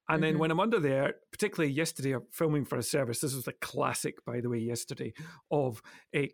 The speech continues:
Speaker 1: coming up with an illustration, then trying to get my sermon to fit. I do apologise. And, uh, I decided to jump from Aberfeldy's jumping tree into the River Tay. Uh, and as I was, uh, j-, jumping off, I was thinking, I was, "I'm gonna die here. I hate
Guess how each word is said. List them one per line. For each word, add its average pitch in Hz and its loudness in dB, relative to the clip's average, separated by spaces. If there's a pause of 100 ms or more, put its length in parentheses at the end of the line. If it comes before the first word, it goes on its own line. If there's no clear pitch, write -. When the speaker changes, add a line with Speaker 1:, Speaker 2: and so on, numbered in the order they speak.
Speaker 1:
coming 160 2
up 143 2
with - -4
an 139 2
illustration, 135 0
then 120 -2
trying 143 -2
to - -10
get 143 -2
my 127 -4
sermon 120 0
to 120 -8
fit. - -8
I 123 -2
do 120 0
apologise. 120 -4 (480)
And, 156 2
uh, 151 4
I 147 6
decided 151 0
to 143 -6
jump 143 -2
from 135 -4
Aberfeldy's 127 -2
jumping 147 -2
tree 131 -4
into 120 -6
the 143 -8
River 120 -6
Tay. 127 -4 (340)
Uh, 147 4
and 156 2
as 180 4
I 165 6
was, 151 2 (140)
uh, 135 0
j-, 127 -6 (840)
jumping 139 -2
off, 139 2
I 139 2
was 120 -2
thinking, 143 -2
I 135 0
was, 139 -2 (140)
"I'm 160 2
gonna 139 2
die 120 0
here. 131 -2
I 117 -4 (140)
hate - -2